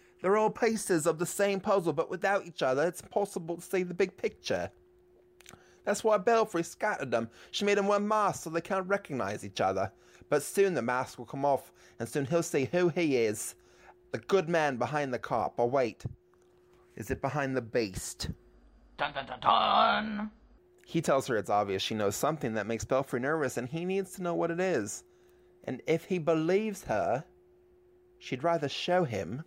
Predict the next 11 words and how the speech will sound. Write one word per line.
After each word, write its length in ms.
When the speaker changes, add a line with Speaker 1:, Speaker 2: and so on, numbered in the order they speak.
Speaker 1:
Lots 300
of 100
emphasis 580
on 140
showing 460
versus 340
telling. 500
Speaker 2:
Mm-hmm. 600
Which 140
I 80
appreciate. 640